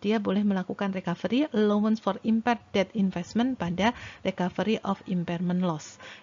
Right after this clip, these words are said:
Ini akan mengar-, mengurangi allowance-nya menjadi lima belas ribu, dan recovery of impairment loss ini akan dilaporkan di dalam other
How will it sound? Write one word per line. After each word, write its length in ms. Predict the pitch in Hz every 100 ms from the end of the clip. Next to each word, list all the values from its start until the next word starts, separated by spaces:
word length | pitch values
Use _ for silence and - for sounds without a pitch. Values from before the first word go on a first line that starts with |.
| -
Ini 240 | 202 240 214
akan 240 | 214 208
mengar-, 400 | 202 196 196 202
mengurangi 560 | 196 202 190 185 185 185
allowance-nya 720 | 202 196 185 185 - 208 185
menjadi 320 | 180 170 170
lima 240 | 180 175 175
belas 240 | 170 170 -
ribu, 320 | 180 226 302 - - -
dan 240 | 202 220 220
recovery 480 | 196 180 - 277
of 160 | 247 220
impairment 480 | 220 208 196 185 175
loss 160 | 175
ini 240 | - 180 214 202
akan 320 | 196 185 185
dilaporkan 1400 | 196 226 240 - - - 202 190 180 - 190 202 214 - - -
di 80 | 208
dalam 320 | 185 185 202
other 400 | 196 185 220